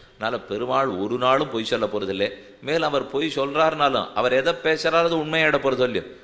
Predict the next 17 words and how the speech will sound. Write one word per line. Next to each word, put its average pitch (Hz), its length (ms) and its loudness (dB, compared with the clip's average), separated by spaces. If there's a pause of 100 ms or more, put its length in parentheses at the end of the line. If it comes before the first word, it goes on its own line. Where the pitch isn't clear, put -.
(120)
புரியறதுக்காக 139 500 0
சொல்றேன். 107 340 -6 (200)
இப்ப - 160 -12
இந்த 113 140 -6
இடத்துல 127 240 -4
இருந்து 135 200 -2
இறங்கி 131 220 -2
போகணும், 123 300 -6 (420)
படிக்கட்டு 131 320 -2
வச்சிருக்காளோ 107 380 -4
இல்லையோ, 92 180 -10 (400)
இறங்கும் 131 300 0
போது 131 120 2
எனக்கு 135 200 -2
கால் 127 280 4
இடறதுன்னு 113 500 -2
வச்சுங்க. 95 280 -10